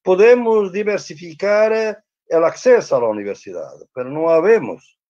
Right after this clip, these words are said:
descolonizado el currículo, ni tampoco, eh, los profesores, eh, la, los maestros de las facultades, ¿no? Entonces me parece que hay un campo aquí que puede, eh, ser desarrollado en el futuro,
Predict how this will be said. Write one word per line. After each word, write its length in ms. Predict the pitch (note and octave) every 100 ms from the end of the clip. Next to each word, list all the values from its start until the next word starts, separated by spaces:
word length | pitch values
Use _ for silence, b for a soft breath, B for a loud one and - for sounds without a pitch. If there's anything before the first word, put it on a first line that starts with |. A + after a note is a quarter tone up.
| _
descolonizado 800 | C3 E3+ - F3+ D3+ C3+ F3+ D#3+
el 80 | C#3
currículo, 600 | B2+ C3 D3+ - E2+ D#2+ _ _ _ A3
ni 160 | C4
tampoco, 680 | A#3 D#3+ - C4+ C4 - - _ _ _ -
eh, 340 | C3 C3 B2+
los 140 | C#3+ C#3+
profesores, 760 | A#2+ G#2 A2+ C#4 - D2 _ _ _ _ _ -
eh, 400 | B2 A#2+ A#2+ A2+ _ _ _ -
la, 280 | C3+ D3 C#3
los 260 | D3 C#3
maestros 460 | C#3+ D#3+ D3 C3 A#2+
de 80 | B2+
las 160 | A#2
facultades, 680 | B2 - A2+ G#2 F#2 E2+ F2
¿no? 200 | F3+ F#3 b b
Entonces 360 | E3+ D#3 A3+ G#3+
me 140 | G3+
parece 420 | G3+ F#3+ G3+ G3+ F#3
que 160 | G3+
hay 120 | G3
un 180 | F#3+ D#3
campo 560 | G3+ G3+ G#3+ D3 B2 G#2
aquí 440 | - B2+ C3 D#3+ _ _ _
que 140 | - C#3+
puede, 640 | C#3 F#3 G#3 C#3 G#2+ - _ _
eh, 240 | A#2+ B2
ser 420 | A#2+ - D#3 D#3+ D#3
desarrollado 920 | D3+ D3 E3 D3 A#2 A#2 A#2 B2+ C3
en 160 | A2 A#2+
el 120 | F3
futuro, 640 | D3 A3 D#3 C3+ D3+ D#3